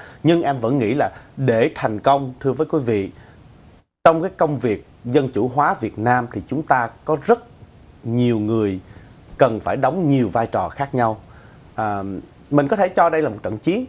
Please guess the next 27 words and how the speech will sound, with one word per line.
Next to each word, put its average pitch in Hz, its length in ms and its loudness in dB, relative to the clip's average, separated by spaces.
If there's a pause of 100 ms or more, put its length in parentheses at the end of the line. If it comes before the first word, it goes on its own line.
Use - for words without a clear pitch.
Trận 107 120 -4
chiến 180 240 -2
này 110 180 0
không 135 220 -4
có 156 80 2
bom 123 260 0
đạn, 90 220 -6 (1160)
không 139 160 -2
có 156 80 -4
người 113 140 0
chết, 139 220 2 (280)
hoặc - 160 -2
là 98 100 -4
nếu 139 120 0
có 185 100 0
chết 185 320 2
thì 104 80 -8
nó 101 80 -8
cũng 117 180 -8
ít 185 160 -2
chứ 175 100 0
không 135 60 -2
phải 113 120 0
chết 156 220 -2
như 127 60 0
ngày 98 100 -4
xưa. 131 300 0